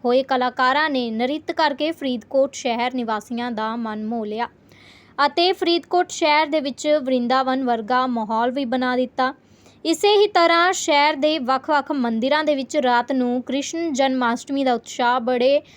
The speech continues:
ਸ਼ਰਧਾ ਪੂਰਵਕ ਅਤੇ ਧੂਮਧਾਮ ਨਾਲ ਮਨਾਇਆ ਜਾਏਗਾ। ਦੱਸ ਦਈਏ ਕਿ ਜਨਮਾਸ਼ਟਮੀ ਦੇ ਮੌਕੇ ਬਾਜ਼ਾਰਾਂ ਦੇ ਵਿੱਚ ਵੀ ਰੌਣਕਾਂ ਦੇਖਣ ਨੂੰ ਮਿਲ ਰਹੀਆਂ ਨੇ ਤੇ ਉੱਥੇ ਹੀ ਫਰੀਦਕੋਟ ਸ਼ਹਿਰ ਦੇ ਵਿੱਚ ਅੱਜ ਸ਼੍ਰੀ ਕ੍ਰਿਸ਼ਨ ਜਨਮਾਸ਼ਟਮੀ ਤੇ ਸੁਬਾਹ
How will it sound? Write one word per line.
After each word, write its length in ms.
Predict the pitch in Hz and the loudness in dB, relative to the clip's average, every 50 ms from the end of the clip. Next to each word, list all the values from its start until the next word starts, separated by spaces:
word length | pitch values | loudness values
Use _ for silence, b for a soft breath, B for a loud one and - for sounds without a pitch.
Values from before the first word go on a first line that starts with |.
| B B B B | B B B B
ਸ਼ਰਧਾ 460 | - - - 320 320 320 311 370 392 | -4 0 2 2 2 4 4 4 4
ਪੂਰਵਕ 520 | 415 403 359 320 311 302 285 320 330 - 294 | 4 2 0 0 0 2 2 0 2 2 0
ਅਤੇ 200 | 262 - 277 277 | 0 2 0 0
ਧੂਮਧਾਮ 640 | - - 285 254 226 226 214 254 247 233 226 220 | 0 0 -2 0 -2 -2 -2 0 0 0 0 -2
ਨਾਲ 320 | 214 214 220 214 220 233 247 | -4 -2 -2 0 0 0 0
ਮਨਾਇਆ 420 | 247 247 240 240 240 226 214 220 | -2 -2 -2 -2 -2 -2 -4 -6
ਜਾਏਗਾ। 420 | 208 208 233 233 233 226 254 262 233 | -4 -4 -2 -2 -2 -2 -2 -2 0
ਦੱਸ 280 | 208 247 254 277 294 285 | 0 2 2 2 2 0
ਦਈਏ 340 | 285 339 339 339 349 370 392 | 0 2 2 2 2 2 2
ਕਿ 120 | - 370 | 0 0
ਜਨਮਾਸ਼ਟਮੀ 760 | 262 233 269 269 254 254 247 240 240 240 - - 294 302 311 | 0 0 0 0 0 0 0 0 0 -2 -4 -6 -8 -6 -2
ਦੇ 140 | 285 302 294 | 0 0 0
ਮੌਕੇ 680 | 277 247 233 226 226 226 _ - 254 254 262 269 294 294 B B B B B B B - | 0 0 -2 -2 -4 -4 _ 0 2 4 4 2 2 -2 B B B B B B B -4
ਬਾਜ਼ਾਰਾਂ 480 | 208 254 226 277 269 262 285 320 359 | -2 0 2 4 4 4 4 4 2
ਦੇ 120 | 359 370 349 | 2 2 2
ਵਿੱਚ 220 | 311 330 - 311 | 0 -2 -2 0
ਵੀ 140 | 311 330 339 | 0 2 2
ਰੌਣਕਾਂ 520 | 302 269 247 247 240 240 226 277 277 277 | 2 2 2 0 -2 -2 0 2 2 2
ਦੇਖਣ 360 | 254 262 254 254 - 285 285 | 4 2 0 0 -2 -4 -2
ਨੂੰ 120 | 285 285 277 | -2 -2 -2
ਮਿਲ 160 | 269 254 247 | -2 -2 -2
ਰਹੀਆਂ 280 | 233 254 247 254 254 254 | 0 0 0 0 0 0
ਨੇ 100 | 285 311 | -2 0
ਤੇ 120 | - 339 | 0 2
ਉੱਥੇ 300 | 302 285 277 - 311 320 | 2 2 0 0 -2 0
ਹੀ 120 | 320 330 | 0 0
ਫਰੀਦਕੋਟ 580 | 339 330 311 269 269 254 - - 294 294 294 294 | -2 -2 -4 -4 -4 -6 -4 -2 0 0 0 0
ਸ਼ਹਿਰ 340 | - - 269 247 240 254 254 | -2 -2 0 0 0 0 0
ਦੇ 140 | 247 277 269 | 0 0 0
ਵਿੱਚ 320 | 240 254 240 - - 269 262 269 262 - 247 | 0 0 -4 -4 -2 0 2 2 2 0 -2
ਅੱਜ 200 | 240 208 202 240 262 269 294 294 B B B B B B | -2 0 0 2 4 4 2 0 B B B B B B
ਸ਼੍ਰੀ 280 | B - 330 311 330 339 | B -2 0 2 2 2
ਕ੍ਰਿਸ਼ਨ 460 | 339 - 330 339 349 330 - 370 370 330 | 0 2 2 2 2 0 0 -2 -2 0
ਜਨਮਾਸ਼ਟਮੀ 760 | 277 311 302 294 285 277 269 269 262 - - 320 311 311 277 | 0 0 0 0 0 2 2 0 0 -2 -6 -6 -6 -4 0
ਤੇ 260 | 269 254 254 277 285 | 2 2 2 2 0
ਸੁਬਾਹ 340 | 285 - 262 220 247 262 | -2 -4 -4 -2 -2 -2